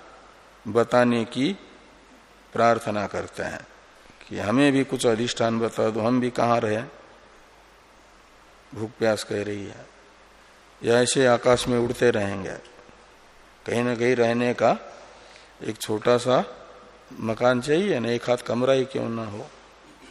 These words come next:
दोनों मिलकर के रहेंगे उसमें, भूख और प्यास।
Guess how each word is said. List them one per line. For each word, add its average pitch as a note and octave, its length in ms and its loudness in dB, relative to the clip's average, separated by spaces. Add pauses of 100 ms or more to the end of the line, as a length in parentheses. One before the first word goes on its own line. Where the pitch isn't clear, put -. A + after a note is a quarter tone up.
(440)
दोनों A#2+ 300 2
मिलकर A#2 360 0
के C3 140 0
रहेंगे C3 280 2
उसमें, A#2 440 -4
भूख A#2 200 -6
और G#2+ 160 -2
प्यास। A2+ 380 -8